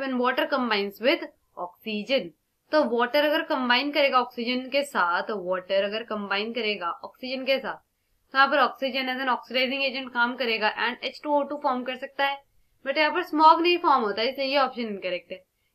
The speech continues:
Next is एच टू combines with oxygen। एच टू अगर कंबाइन करेगा तो ऑक्सीजन के एलिमेंटल फॉर्म के साथ करेगा, that is ओ टू। तो ये वाटर फॉर्म करेगा, oxygen in the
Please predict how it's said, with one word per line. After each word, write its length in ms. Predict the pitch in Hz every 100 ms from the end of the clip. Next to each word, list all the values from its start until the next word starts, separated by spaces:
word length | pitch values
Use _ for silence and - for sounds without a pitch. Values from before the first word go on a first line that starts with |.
| -
Next 460 | 277 339 339 - 202
is 140 | 202 -
एच 200 | 269 -
टू 140 | 302 302
combines 480 | 262 233 202 196 240
with 180 | 269 -
oxygen। 520 | - - 208 240 226 170 _ _ _ _ _ _ _ _ -
एच 220 | 240 -
टू 120 | 247 226
अगर 220 | 226 285
कंबाइन 340 | 294 262 254 269
करेगा 320 | 277 269 247
तो 100 | 254
ऑक्सीजन 500 | 254 - 285 269 285
के 100 | 269
एलिमेंटल 420 | 254 262 262 277
फॉर्म 220 | 285 269 262
के 60 |
साथ 140 | 277 277
करेगा, 260 | 254 240
that 260 | 247 196 185
is 100 | 262
ओ 80 | 202 -
टू। 60 | 233 180 _ _ _ _
तो 60 | 302
ये 160 | 320 339
वाटर 320 | 247 247 294
फॉर्म 240 | 294 294
करेगा, 400 | 294 269 269 214 208 285 _ _ _
oxygen 600 | 262 294 - 277 254 254 254
in 180 | 247
the 80 | 240